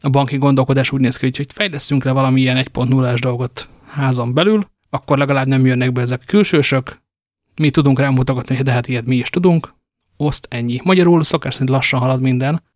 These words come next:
és, ö, ezt szívjuk most éppen meg. Az összes többi területnél, amit felhoztam, szerintem ott is pont ugyanezt történik, hogy van egy valamilyen fél megoldás, vagy egy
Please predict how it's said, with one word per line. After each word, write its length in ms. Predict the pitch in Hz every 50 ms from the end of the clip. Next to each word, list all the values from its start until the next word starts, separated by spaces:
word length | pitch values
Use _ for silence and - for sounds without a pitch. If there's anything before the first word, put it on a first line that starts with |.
| _
és, 420 | - 160 160 156 147 - - - 165
ö, 320 | 160 160 160 160 156 147
ezt 200 | - 139 - -
szívjuk 340 | - - 127 120 131 127 -
most 200 | 143 123 - -
éppen 280 | 131 127 - - 127 123
meg. 140 | 120 123
Az 80 | 143 151
összes 280 | 185 175 - - - -
többi 220 | - 147 135 135
területnél, 420 | - 143 139 139 139 131 - 139
amit 180 | 135 135 139 -
felhoztam, 400 | - 143 127 127 131 - - 135
szerintem 260 | - - 139 131 147
ott 120 | 160 - -
is 60 | -
pont 240 | - 139 127 123 -
ugyanezt 260 | 127 123 127 - -
történik, 440 | - 131 123 - 131 127 143 151 -
hogy 120 | 147 139
van 180 | 143 156 156 131
egy 100 | 123 139
valamilyen 440 | 139 147 147 143 135 131 127 127
fél 260 | - - - 135 127 123
megoldás, 760 | 123 123 127 131 131 127 139 151 175 180 - - - - - -
vagy 200 | 135 120 117 127
egy 120 | 127 131